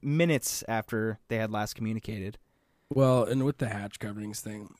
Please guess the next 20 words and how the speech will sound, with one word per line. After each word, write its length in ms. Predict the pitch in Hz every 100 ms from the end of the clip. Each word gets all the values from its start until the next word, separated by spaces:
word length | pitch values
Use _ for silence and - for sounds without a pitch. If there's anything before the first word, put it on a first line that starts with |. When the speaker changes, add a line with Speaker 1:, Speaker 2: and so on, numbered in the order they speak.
| - - -
Speaker 2:
<clears throat> 420 | - - 65 - -
on 180 | 110 110
my 140 | 104
research 500 | 104 101 - 104 101
here, 160 | - 101
I 60 | 98
have, 500 | 101 98 98 98 - _ _ _ _ -
um, 500 | 110 101 95 90 113 _ _ _ _ _
that 380 | 113 107 98 92 _
the, 560 | 104 110 101 95 95 110 - -
at 240 | 101 101
seven 240 | - 120 110
hundred 200 | 113 107
twenty-nine 420 | 117 110 104 101
feet 220 | 101 101 101
long, 440 | 101 101 101 - _ _ _ _ _ _ -
the 240 | 113 101
Edmund 460 | 101 101 98 101 117
had, 540 | - 110 98 98 101 _ _ _ _
um, 580 | 104 104 95 95 98 123